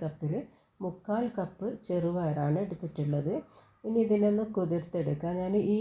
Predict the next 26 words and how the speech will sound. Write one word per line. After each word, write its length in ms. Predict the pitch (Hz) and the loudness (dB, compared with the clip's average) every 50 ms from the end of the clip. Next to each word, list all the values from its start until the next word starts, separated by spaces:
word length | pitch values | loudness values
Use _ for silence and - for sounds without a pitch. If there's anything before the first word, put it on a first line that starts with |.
| 233 247 | 4 2
ഒരു 120 | 254 247 247 - | 2 0 0 0
സമയത്ത് 420 | 220 196 170 165 170 165 - 180 175 170 | 0 2 2 0 0 -2 -2 -2 -2 -2
ഞാൻ 160 | 165 165 170 175 | 0 0 0 0
ഇതിനെ 260 | 160 165 170 175 180 170 | 0 0 0 0 0 0
ഒന്ന് 140 | 165 165 175 175 - | 0 -2 -2 -2 -2
കഴുകി 360 | 175 165 160 165 165 160 196 170 151 | 0 2 2 0 0 -2 -2 -2 0
എടുക്കുന്നില്ല, 580 | 143 151 147 - - 175 151 135 135 139 143 180 254 285 - - _ _ _ _ _ - 208 | 0 -2 -2 -2 -2 -2 0 0 0 0 -2 -2 -2 -4 -8 -14 _ _ _ _ _ -4 -2
എന്തായാലും 360 | 208 214 226 226 233 254 226 208 | 0 2 2 2 2 2 2 2
നാളെ 280 | 185 180 180 175 180 180 165 | 2 0 0 0 0 0 0
രാവിലെ 440 | 170 160 160 156 156 165 160 185 262 302 - - 220 | 0 0 2 2 2 2 2 0 0 -2 -4 -2 0
കഴുകി 280 | 208 202 196 196 202 190 160 | 2 2 4 4 2 2 2
എടുക്കാമെന്ന് 460 | 147 151 147 - 147 143 139 147 147 | 0 -2 -2 0 0 0 2 0 0
വെച്ചു. 160 | 147 - - 180 | -2 -4 -6 -6
എന്തായാലും 260 | 175 170 175 180 180 180 170 | -4 -4 -2 -2 -2 -2 -2
ഇത് 60 | 180 180 170 | -2 -4 -4
ഇപ്പോൾ 180 | - - 190 185 | -4 -4 -4 -2
ഒന്ന് 140 | 185 190 202 196 - | -2 -2 -4 -4 -4
കുതിരട്ടെ. 500 | 170 156 151 165 160 165 151 151 - 143 147 - - - _ _ _ _ - | -4 -2 0 0 0 0 -2 -2 -4 -8 -10 -10 -18 -20 _ _ _ _ -12
അപ്പോൾ 140 | - - 254 240 226 | -4 0 0 2 4
ഇതിനാവശ്യമായിട്ടുള്ള 1160 | 220 226 226 214 190 180 180 175 185 - - 190 185 175 165 156 156 151 156 160 156 185 240 233 208 | 4 4 4 4 4 2 2 0 -2 -2 -4 -2 0 0 0 0 0 0 0 0 0 0 0 0 0
വെള്ളം 320 | 175 180 175 170 180 190 175 165 | -2 0 0 0 -2 -2 0 0
കൂടി 180 | 160 156 160 185 190 | 0 0 0 -2 -2
ഇതിലേക്കൊന്ന് 540 | - 160 151 156 151 151 - 156 151 180 226 233 | 0 0 0 0 0 0 0 0 2 2 2 2
ഒഴിച്ചു 260 | 226 226 220 226 - 226 160 | 2 0 0 0 0 0 0
കൊടുക്കുന്നുണ്ട്. 520 | - - 151 - 147 147 147 143 139 143 - - _ _ _ _ _ _ _ _ _ _ _ _ _ _ _ _ _ _ _ _ _ _ _ _ _ _ _ _ _ _ _ _ _ _ _ _ - 233 | 0 -2 -2 0 0 2 2 2 0 -2 -6 -8 _ _ _ _ _ _ _ _ _ _ _ _ _ _ _ _ _ _ _ _ _ _ _ _ _ _ _ _ _ _ _ _ _ _ _ _ 0 2
ഇനി 100 | 247 | 4